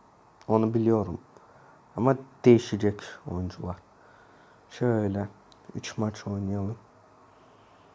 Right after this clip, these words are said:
Ve Promes.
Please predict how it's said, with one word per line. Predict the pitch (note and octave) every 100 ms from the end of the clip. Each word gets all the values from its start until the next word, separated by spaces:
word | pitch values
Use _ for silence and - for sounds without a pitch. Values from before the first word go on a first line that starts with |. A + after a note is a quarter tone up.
| - - - - - - - - - - - - - - - - - - - - - - - - - - - - -
Ve | A#2
Promes. | A2+ - C3+ A#2+ G#2 G#2+ -